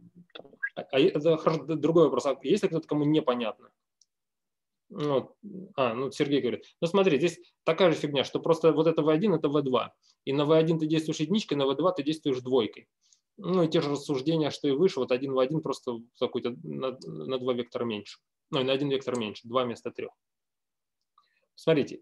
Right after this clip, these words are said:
а теперь, э, геометрически что это означает? Геометрически это означает следующее, что у вас берётся вектор x, y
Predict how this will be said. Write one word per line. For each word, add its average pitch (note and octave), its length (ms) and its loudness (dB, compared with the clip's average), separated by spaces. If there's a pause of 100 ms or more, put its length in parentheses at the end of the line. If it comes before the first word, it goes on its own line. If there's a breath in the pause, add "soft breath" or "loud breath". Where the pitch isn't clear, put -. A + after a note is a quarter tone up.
(400 soft breath)
а B2 100 -2
теперь, A#3+ 460 0 (800)
э, D3+ 200 -2
геометрически D#3 560 0
что - 140 2
это D#3+ 140 0
означает? C3+ 540 0 (1500)
Геометрически C#3+ 540 -2
это D#3 140 -2
означает D3 320 -2
следующее, A#2+ 500 -2
что - 220 -10
у C#3+ 240 -10
вас D3 400 -2 (300)
берётся D3 500 2
вектор C#3+ 380 -2
x, - 360 -10
y E3 400 0